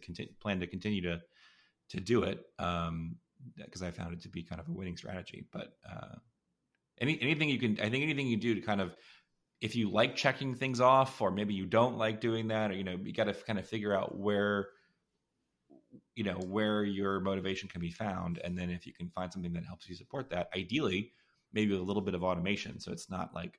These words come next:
annoying to manage. Uh, I've used other systems before,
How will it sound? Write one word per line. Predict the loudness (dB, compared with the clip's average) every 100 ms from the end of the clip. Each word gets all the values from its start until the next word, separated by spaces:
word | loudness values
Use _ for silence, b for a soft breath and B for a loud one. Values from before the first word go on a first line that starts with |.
| -8
annoying | -6 -4 -4 -6 -8
to | -8
manage. | -8 -6 -6 -10 -14 -16 _ _ _ -12
Uh, | -8 -6 -2
I've | 0
used | 2
other | 4 2
systems | 0 -4 -4 -6
before, | -6 -8 -2 2 2 0